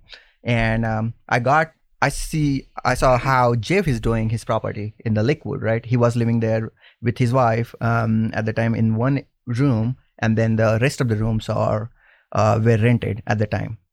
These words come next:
I saw that, and I, we get, we got into talking around, um, how he do it. And then I got excited, but I think I wasn't much more into real estate. That wasn't my passion, whatnot. But I think my situation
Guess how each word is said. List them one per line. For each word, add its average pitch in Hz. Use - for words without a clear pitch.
I 101
saw 131
that, 139
and 117
I, 113
we 113
get, 123
we 117
got 131
into 113
talking 113
around, 110
um, 110
how 123
he 117
do 139
it. 120
And 110
then 113
I 123
got 120
excited, 135
but 120
I -
think 175
I 156
wasn't 160
much 135
more 135
into 127
real 117
estate. 139
That 117
wasn't 117
my 113
passion, 123
whatnot. 135
But 117
I 113
think 123
my 117
situation 120